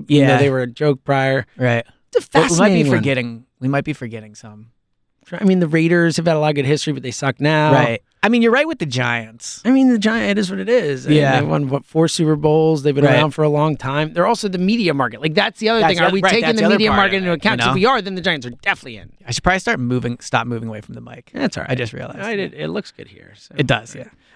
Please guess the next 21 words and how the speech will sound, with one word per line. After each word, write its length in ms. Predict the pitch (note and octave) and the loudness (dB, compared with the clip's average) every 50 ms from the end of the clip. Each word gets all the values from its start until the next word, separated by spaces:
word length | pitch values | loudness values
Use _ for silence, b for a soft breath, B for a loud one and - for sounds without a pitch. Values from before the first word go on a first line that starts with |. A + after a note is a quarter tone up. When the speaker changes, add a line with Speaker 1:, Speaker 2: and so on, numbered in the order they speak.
| b b - | b b -2
Speaker 1:
All 80 | G3+ F#3+ | -2 0
right. 260 | E3+ C#3+ B2+ - - - | 0 -2 -6 -10 -8 -4
Uh, 300 | G3+ G3 G3+ G3+ G3+ G3+ G3 | 0 0 2 2 2 2 0
my 220 | G#3+ G#3 A3+ B3 G#3 | 0 0 0 0 0
final 300 | - C4 B3 A3+ G#3+ F#3 | 0 -2 0 0 -2 -4
thought. 400 | - - E3+ C#3+ B2 G#2 - - _ _ _ _ _ _ _ _ _ _ _ _ _ - | -2 -2 -2 -2 -2 -4 -6 -10 _ _ _ _ _ _ _ _ _ _ _ _ _ -2
Um, 520 | F#3 F3+ F#3 F3+ F3 F3 F3 E3+ E3+ E3+ - _ _ _ _ _ _ _ _ _ _ _ - G3+ | 0 2 4 4 4 2 2 0 -2 -4 -8 _ _ _ _ _ _ _ _ _ _ _ -2 0
I 60 | G#3+ | 2
need 160 | A#3+ C#4+ - | 2 2 0
to 80 | F#4+ - | 0 0
start 180 | - C4+ B3+ | 0 0 0
using 180 | A#3 A3+ G3 F3+ | 0 0 0 0
the 80 | G3 | 0
word 220 | F3 F3 D#3 C3 - | 0 0 -2 -2 -4
scratch 640 | - - - - - D#3 C#3+ C#3+ C#3 - - - - | -4 -2 -2 -2 -2 0 0 0 0 -4 -8 -10 -10
more 320 | C3 A#2 A2 G#2 G2 - - _ - | -10 -12 -12 -14 -18 -20 -18 _ -2
in 180 | E3 D#3 D3+ | 0 2 2
the 100 | D3+ D3 | 2 0
terms 440 | C3 - - F3+ G3 G3+ G3 E3+ D3 | 0 -2 -2 0 0 0 0 -2 -2
of 240 | F3 D3+ C#3+ - - A#3+ F#3 | -2 -4 -6 -10 -18 -20 -16
money. 340 | D3+ A#2+ G2+ - - - | -12 -12 -12 -12 -14 -18